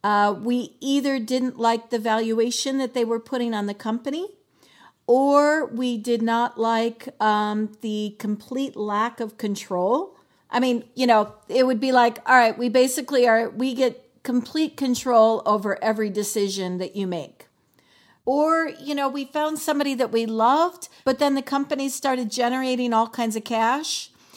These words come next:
so we didn't go with that one. So there were different reasons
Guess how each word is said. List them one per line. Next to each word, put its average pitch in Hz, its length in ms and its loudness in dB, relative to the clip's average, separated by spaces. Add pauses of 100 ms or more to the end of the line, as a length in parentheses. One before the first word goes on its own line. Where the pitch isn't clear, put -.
(160)
so 254 260 4
we 247 160 0
didn't 240 300 -2
go 220 180 2
with 214 180 -2
that 233 280 4
one. 339 260 -2 (240)
So 285 300 4
there 285 200 -4
were 269 140 -2
different 311 720 -6
reasons 277 560 -2